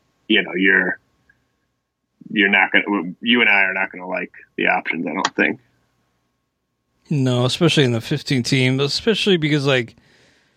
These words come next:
Speaker 2: at that point, even guys like Luis Castillo, Morton, Paddock,
Speaker 1: Yeah,
Speaker 2: probably
Speaker 1: they're
Speaker 2: all those guys are gone.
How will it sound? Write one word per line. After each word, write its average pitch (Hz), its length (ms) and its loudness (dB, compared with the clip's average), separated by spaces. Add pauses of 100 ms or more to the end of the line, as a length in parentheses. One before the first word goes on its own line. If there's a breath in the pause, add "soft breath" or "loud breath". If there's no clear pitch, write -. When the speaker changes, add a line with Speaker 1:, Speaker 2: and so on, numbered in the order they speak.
(600 soft breath)
Speaker 2:
at - 100 -18
that 190 180 2
point, 196 240 2
even 156 240 4
guys 139 240 2
like 131 140 0
Luis 127 340 2
Castillo, 127 680 0
Morton, 123 840 0 (100)
Paddock, 127 460 0
Speaker 1:
Yeah, 95 80 2
Speaker 2:
probably 123 160 4
Speaker 1:
they're 117 80 2
Speaker 2:
all 127 160 2
those 117 220 -4
guys 98 260 -8
are 98 60 -10
gone. 95 360 -10